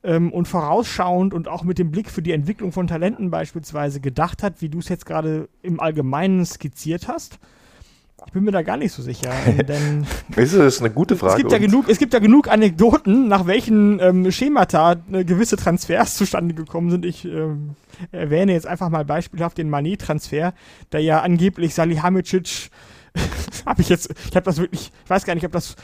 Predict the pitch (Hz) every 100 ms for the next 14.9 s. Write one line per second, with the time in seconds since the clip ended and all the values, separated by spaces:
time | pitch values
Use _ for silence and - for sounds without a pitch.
0 | - _ - 165 156 196 - - 185 170
1 | 185 226 226 220 202 185 202 214 202 190
2 | 175 180 175 170 175 214 202 190 - -
3 | - 214 214 185 185 - 180 196 190 202
4 | 208 196 190 202 196 - 214 208 - -
5 | - 196 - 240 311 - 151 139 135 143
6 | 143 147 143 147 - 156 156 175 220 -
7 | - - 165 165 175 208 196 220 226 233
8 | 208 185 196 190 180 - 190 175 202 202
9 | 196 170 185 226 208 196 175 220 302 156
10 | - 127 127 123 - 131 131 127 127 123
11 | 127 127 113 151 143 147 - - - -
12 | 160 151 180 175 160 160 160 156 254 -
13 | 180 160 202 - 175 165 - 220 175 185
14 | - 196 180 185 175 196 - - 123